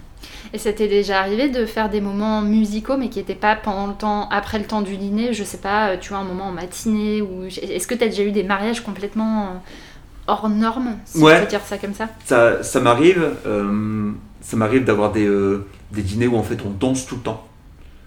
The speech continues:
Speaker 2: Ça m'est déjà arrivé de faire ça, euh, parce que c'était un gros dîner, c'était trois cents.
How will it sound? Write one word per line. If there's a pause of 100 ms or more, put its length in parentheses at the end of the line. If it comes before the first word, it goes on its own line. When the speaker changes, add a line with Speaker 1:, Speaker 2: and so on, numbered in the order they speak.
(300)
Speaker 2:
Ça
m'est
déjà
arrivé
de
faire
ça,
euh,
parce
que
c'était
un
gros
dîner,
c'était
trois
cents.